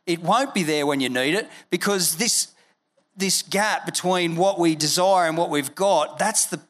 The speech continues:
that's the hard part. It's okay to have your emotions in check when we've got everything we want and everything's going well. And so we're a people that generate hope, that have faith, that dig deep. And we're gonna talk about today how we,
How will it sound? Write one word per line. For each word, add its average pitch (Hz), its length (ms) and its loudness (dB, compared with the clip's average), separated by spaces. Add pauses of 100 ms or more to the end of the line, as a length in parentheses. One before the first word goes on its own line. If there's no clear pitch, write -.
that's 208 260 0
the 151 80 -4
hard 208 320 0
part. 120 260 -2 (800)
It's 170 180 -2
okay 226 420 0
to 190 100 0
have 170 160 0
your 165 80 2
emotions 156 500 0
in 143 120 0
check 170 360 -2
when 147 160 0
we've 139 140 -4
got 175 160 2
everything 147 340 -2
we 135 80 -6
want 170 320 0 (640)
and 147 160 -4
everything's 156 340 -2
going 139 300 0
well. 165 420 0 (1040)
And 147 160 -2
so 170 340 2 (280)
we're 214 320 2
a 175 60 -2
people 185 520 0
that 156 180 -2
generate 170 600 0
hope, 123 360 -2
that 139 120 0
have 160 240 -2
faith, - 680 -2 (200)
that 156 180 -8
dig 151 300 -2
deep. 165 380 -2 (1000)
And 131 120 -4
we're 151 100 0
gonna 151 300 -2
talk 185 320 -2
about 143 420 -2
today 147 340 0
how 135 220 0
we, 127 240 -4